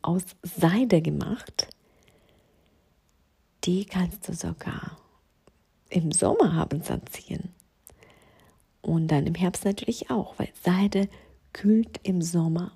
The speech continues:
und wärmt im Winter. Es gibt schöne Strickcardigans von Bottega,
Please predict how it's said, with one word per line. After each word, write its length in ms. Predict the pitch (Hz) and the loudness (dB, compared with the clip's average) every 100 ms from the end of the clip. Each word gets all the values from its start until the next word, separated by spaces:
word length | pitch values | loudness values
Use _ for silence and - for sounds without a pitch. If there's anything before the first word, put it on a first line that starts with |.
| - | -4
und 320 | 170 170 165 | 0 0 2
wärmt 520 | 151 139 170 - - _ _ - | 0 0 -4 -8 -12 _ _ -2
im 260 | 170 165 - | 0 0 -2
Winter. 280 | - - - - _ _ _ _ _ _ _ _ _ _ _ _ - _ - - - - _ _ _ _ _ _ _ | -4 -6 -10 -20 _ _ _ _ _ _ _ _ _ _ _ _ -20 _ -20 -20 -20 -20 _ _ _ _ _ _ _
Es 160 | - - | -14 -14
gibt 200 | - - | -14 -10
schöne 500 | - 170 165 160 160 - | -2 2 2 2 -2 -6
Strickcardigans 840 | - - 165 - 147 143 147 - | -6 -4 -2 2 2 2 -2 -4
von 200 | - - | -6 -8
Bottega, 760 | - 165 - 214 208 190 185 196 | -6 -8 0 0 2 0 0 -2